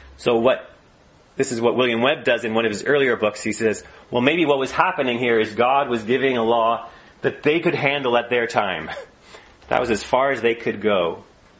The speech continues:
But it's far from Saint Paul's, "There's neither male nor female, uh, nor slave nor free." They weren't ready for that. <laughs> Maybe that's the reason. And by the time we get to the New Testament,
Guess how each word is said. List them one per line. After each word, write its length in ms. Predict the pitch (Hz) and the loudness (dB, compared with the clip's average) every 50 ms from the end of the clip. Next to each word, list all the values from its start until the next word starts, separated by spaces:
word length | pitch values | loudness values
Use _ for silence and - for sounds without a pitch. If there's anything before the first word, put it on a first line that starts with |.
| _ _ - - - - - | _ _ -20 -20 -20 -8 -4
But 160 | - 123 - | -4 -4 -2
it's 180 | 120 107 - - | -4 -10 -14 -14
far 380 | - - - 139 143 143 147 | -4 -2 0 2 2 0 0
from 240 | 143 - - 123 117 | -2 -2 -4 -4 -2
Saint 220 | 107 131 120 107 - | -2 -2 -2 -2 -2
Paul's, 580 | - - 123 117 113 110 107 107 104 - - - - _ | -2 0 2 4 4 4 2 0 -2 -4 -10 -18 -20 _
"There's 180 | - 117 113 101 | -6 -4 -4 -2
neither 320 | 110 110 110 104 107 101 | -2 -2 0 2 2 0
male 480 | 98 101 104 101 101 101 101 101 98 - - _ _ - | 0 0 -2 0 0 0 0 -2 -2 -6 -12 _ _ -16
nor 120 | 117 104 | -14 -14
female, 680 | 92 - - 107 104 101 98 92 90 87 85 85 82 - - - - - - - - _ _ _ _ _ _ - - | -14 -10 -6 -4 -4 -2 -2 0 0 0 0 -2 -4 -8 -16 -20 -20 -20 -20 -20 -20 _ _ _ _ _ _ -12 -8
uh, 160 | - - 95 | -8 -8 -6
nor 240 | 95 101 101 101 98 | -6 -6 -4 -4 -6
slave 420 | - - - - - 101 101 101 | -6 -8 -8 -4 -4 -4 -4 -4
nor 140 | 107 104 98 | -6 -10 -10
free." 460 | - - - 98 92 87 78 69 - - - _ _ _ - - _ _ _ _ _ _ _ _ _ _ _ _ _ _ _ _ _ _ - | -10 -8 -4 -4 -2 -2 -4 -6 -10 -16 -20 _ _ _ -20 -20 _ _ _ _ _ _ _ _ _ _ _ _ _ _ _ _ _ _ -2
They 100 | 110 113 | 0 0
weren't 180 | 131 131 117 | 0 0 0
ready 200 | 127 131 131 127 | 0 -2 -2 -4
for 160 | 120 - 107 90 | -4 -4 -2 0
that. 300 | 90 85 71 58 - - - - - - - - - - - 285 277 247 - | 0 -2 -2 -6 -8 -12 -14 -14 -16 -18 -20 -20 -20 -18 -14 -12 -12 -12 -12
<laughs> 600 | 175 - - _ _ _ _ _ _ _ _ - | -14 -20 -20 _ _ _ _ _ _ _ _ -10
Maybe 280 | - - 110 107 107 107 | -4 -2 0 0 2 2
that's 220 | 107 104 101 - | 0 0 0 -4
the 120 | - 107 98 | -6 -4 -2
reason. 360 | 95 98 98 87 85 - - - _ - _ _ _ - - - _ _ _ _ - - | -2 -2 -2 -4 -8 -12 -14 -20 _ -20 _ _ _ -20 -20 -20 _ _ _ _ -18 -8
And 280 | 87 92 98 95 95 95 | -4 -4 -2 -2 0 0
by 140 | 98 92 | 0 0
the 60 | 95 98 | 0 -2
time 200 | - 127 117 107 | -2 -2 -2 0
we 60 | 104 | 0
get 120 | 110 101 | 0 -2
to 60 | - | -2
the 60 | 95 98 | -4 -2
New 160 | 113 135 135 | -2 -2 -2
Testament, 400 | - 131 113 - - 113 92 | -2 -2 -4 -2 -4 -6 -6